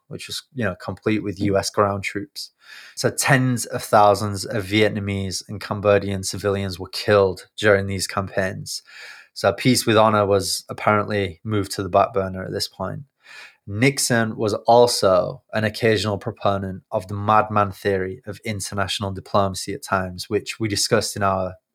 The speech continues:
our Ronald Stark episode. So I should point out here that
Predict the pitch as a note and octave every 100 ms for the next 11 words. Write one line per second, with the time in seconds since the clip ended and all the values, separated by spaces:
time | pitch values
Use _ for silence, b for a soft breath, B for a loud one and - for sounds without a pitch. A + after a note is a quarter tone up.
0 | - G#2 F#2+ G2+ G2 F#2+ - - G2 F2+
1 | G2+ - - A2+ G2+ - _ _ B B
2 | B B B B - - C3+ B2 A#2+ A2+
3 | - _ _ _ _ _ _ _ - -
4 | _ C#3 - B2 - D3+ D#3+ C3+ C3 B2
5 | A#2+ A2 G2+ G#2 G2+